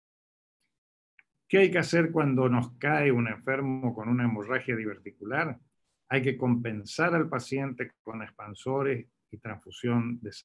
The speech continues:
sangre entera, si ya lo tenemos agrupado y disponemos de la sangre. Y tenemos que tratar de diagnosticar el sitio del sangrado por las dudas de que las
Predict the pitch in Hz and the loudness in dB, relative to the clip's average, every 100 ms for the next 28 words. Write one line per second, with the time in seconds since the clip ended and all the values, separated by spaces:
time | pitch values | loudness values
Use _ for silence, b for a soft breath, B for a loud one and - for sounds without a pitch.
0 | _ - 113 107 98 - 151 156 - 110 | _ -10 -8 -6 -8 0 0 2 -2 -6
1 | 110 107 - 113 113 98 98 101 - 120 | -6 -8 -10 -10 -10 -8 -10 -10 -6 -2
2 | 131 117 101 104 - 101 110 101 104 107 | 0 0 -4 -8 -14 -14 -12 -10 -10 -12
3 | - 160 170 170 175 - _ _ _ _ | -6 -2 0 0 -4 -8 _ _ _ _
4 | _ - 165 165 165 185 175 - - 160 | _ 0 2 4 2 2 0 -2 0 0
5 | - 156 147 147 160 156 117 92 - 113 | 2 2 2 0 2 2 2 -2 -10 -2
6 | 117 117 120 117 117 120 - - 139 143 | 0 2 2 2 2 0 -6 -6 -2 0
7 | 131 120 - 185 190 170 113 110 120 - | 0 -2 -4 -2 -2 0 -2 0 -4 -2
8 | 123 120 117 107 95 113 - _ _ _ | 2 2 2 0 -4 -10 -16 _ _ _
9 | _ _ _ _ _ 160 196 202 185 147 | _ _ _ _ _ 4 6 6 4 2
10 | 127 - 127 190 175 120 117 110 117 120 | 0 -2 0 2 4 2 0 0 0 0
11 | 120 117 117 | 0 0 0